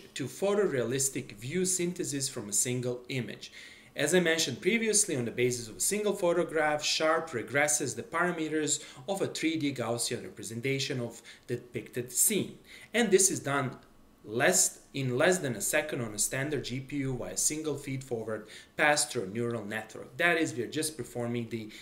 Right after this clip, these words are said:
inference. The three D Gaussian representation produced by Sharp can then be rendered in real time, yielding high-resolution photorealistic images for a nearby view, which is really, really correct. Okay, so how to install this model?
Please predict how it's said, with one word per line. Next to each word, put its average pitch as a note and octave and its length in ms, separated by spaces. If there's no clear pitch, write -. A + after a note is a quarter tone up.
inference. - 680
The D#3+ 100
three C#4 220
D B3+ 140
Gaussian D#3+ 420
representation C#3+ 720
produced A#2+ 440
by G2 80
Sharp F3 380
can A#2+ 180
then D#3 180
be D3+ 140
rendered A#2 440
in G2+ 100
real F#3 260
time, D3 380
yielding A#2 360
high-resolution A#2 920
photorealistic A2+ 760
images A#2+ 420
for D#3 180
a A2 80
nearby G#2 420
view, A2+ 300
which F#3 160
is B2 220
really, A2 320
really F#2+ 300
correct. - 500
Okay, - 280
so - 160
how C#4 240
to A3+ 120
install C3 500
this - 440
model? G#2+ 380